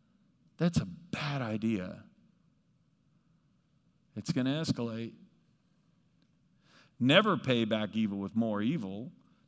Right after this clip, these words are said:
Do things in such a way that everyone can see you are honorable. Do all that you can to live in peace with everyone, dear friends. Never take avenge, revenge. Leave that to the righteous anger of God. For the scriptures say,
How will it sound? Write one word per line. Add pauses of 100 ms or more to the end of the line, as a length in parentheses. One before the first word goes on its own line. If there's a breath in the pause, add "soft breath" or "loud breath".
Do
things
in
such
a
way
that
everyone
can
see
you
are
honorable. (560 loud breath)
Do
all
that
you
can
to
live
in
peace
with
everyone,
dear
friends. (460 loud breath)
Never
take
avenge,
revenge.
Leave
that
to
the
righteous
anger
of
God.
For
the
scriptures
say,